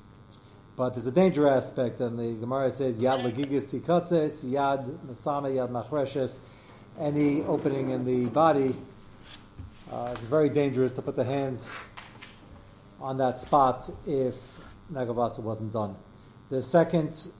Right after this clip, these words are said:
Mar Makom, which we saw last night, the Gemara in Yuma, where the Gemara says that even though it's also to wash your hands, you could do so on Yom Kippur if you're feeding somebody and you're touching the food.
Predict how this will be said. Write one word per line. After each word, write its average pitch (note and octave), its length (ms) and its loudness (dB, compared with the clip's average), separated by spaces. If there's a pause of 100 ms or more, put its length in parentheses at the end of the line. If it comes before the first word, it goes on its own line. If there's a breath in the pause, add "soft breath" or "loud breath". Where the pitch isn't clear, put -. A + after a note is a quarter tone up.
(500)
Mar D3+ 200 0
Makom, C#3 260 4
which B2 100 -2
we - 60 -12
saw C#3 120 2
last C3 280 2
night, D#3+ 200 2
the C#3 80 -6
Gemara C3 220 -2
in C3 80 -4
Yuma, C#3 340 0 (1040)
where B2+ 520 -2
the B2 80 -6
Gemara C3 320 -2
says C3+ 440 0
that B2 280 -2
even A#2+ 140 -4
though B2 60 -2
it's A2+ 120 -6
also B2+ 220 -6
to A#2+ 80 -6
wash A#2+ 200 -4
your C3+ 100 -6
hands, C#3 380 -4
you B2+ 60 -4
could A#2+ 120 -6
do C#3+ 120 -4
so C3+ 140 -4
on B2 100 -4
Yom B2 120 -4
Kippur D#3+ 280 -8
if G#2+ 100 -10
you're B2 80 -8
feeding C#3+ 280 -4
somebody A2 300 -6
and A2 60 -8
you're G#2+ 80 -10
touching A#2 280 -8
the G2+ 60 -10
food. B2+ 280 -2